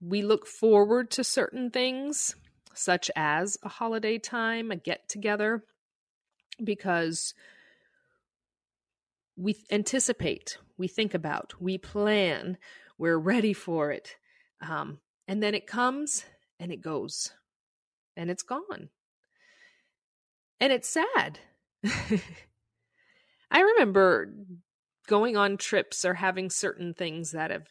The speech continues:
happened in my life, and I thought when they were over, "I wanna cry. I, I, I, I want, I wanna go back to that time. Um, I wish it didn't feel like it went by so quickly," et cetera.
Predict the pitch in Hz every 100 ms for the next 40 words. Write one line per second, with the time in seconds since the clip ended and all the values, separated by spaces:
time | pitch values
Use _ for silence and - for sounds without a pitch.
0 | - 175 - 160 160 165 156 147 151 -
1 | 151 - 160 156 156 - - - - -
2 | 156 156 147 143 - 170 143 151 - _
3 | _ _ _ _ _ _ _ _ 254 294
4 | 415 - - 285 453 523 - - _ -
5 | - - 214 - - 226 233 _ _ _
6 | _ _ - 262 208 262 247 220 - -
7 | 208 202 196 185 180 156 - - 170 180
8 | - 208 254 330 359 - 170 - - -
9 | - _ _ - 156 139 143 156 _ _
10 | _ - - 175 170 214 - 202 233 226
11 | - - 156 247 254 - - 240 - -
12 | - - 262 - 294 - 370 - 226 151
13 | 123 135 _ _ 175 - 247 160 -